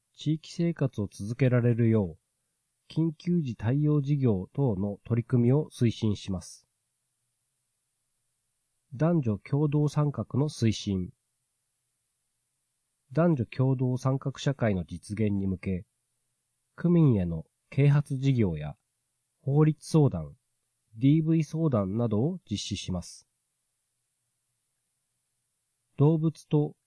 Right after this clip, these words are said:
共生できる地域社会づくり。適正使用ルールの啓発や、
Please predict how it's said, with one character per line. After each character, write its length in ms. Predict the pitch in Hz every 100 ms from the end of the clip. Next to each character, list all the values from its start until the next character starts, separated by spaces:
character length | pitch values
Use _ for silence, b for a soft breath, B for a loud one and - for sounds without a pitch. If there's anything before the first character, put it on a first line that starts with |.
| _
共 220 | - 160
生 260 | 156 160 151
で 140 | 143
き 140 | - 117
る 200 | 87 - _ _
地 200 | - 160
域 160 | 160 -
社 160 | 156
会 200 | 156 160
づ 140 | 147 147
く 120 | 104
り。 140 | 131 _ _ _ _ _ _ _ _ _ _ _ _ _ _ _ _ _ _ _ _ _ _ _ _
適 240 | - - -
正 280 | - 170
使 240 | 165 - 156
用 220 | 160 165
ル 120 | 160
ー 160 | 170 160
ル 140 | 110
の 140 | 95 90
啓 240 | - 110
発 280 | 104 - 101
や、 180 | 92